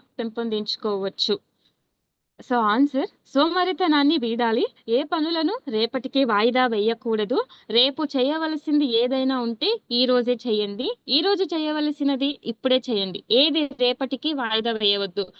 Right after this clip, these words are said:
ఒక్క క్షణం కూడా కాలాన్ని వృధా చేయవద్దు. ఇప్పుడే చేయండి. మీ మంత్రం ఇదే,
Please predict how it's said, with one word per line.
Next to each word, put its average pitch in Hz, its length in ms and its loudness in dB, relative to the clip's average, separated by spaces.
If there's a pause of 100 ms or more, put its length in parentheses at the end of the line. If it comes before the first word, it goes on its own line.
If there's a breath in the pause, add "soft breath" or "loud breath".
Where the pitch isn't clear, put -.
(260 loud breath)
ఒక్క 311 400 -2
క్షణం 302 520 2
కూడా 320 240 -2
కాలాన్ని 254 460 0
వృధా 226 340 -2
చేయవద్దు. 202 560 -4
ఇప్పుడే 294 340 -2
చేయండి. 240 500 2 (440 soft breath)
మీ 240 200 4
మంత్రం 269 500 2
ఇదే, 226 260 4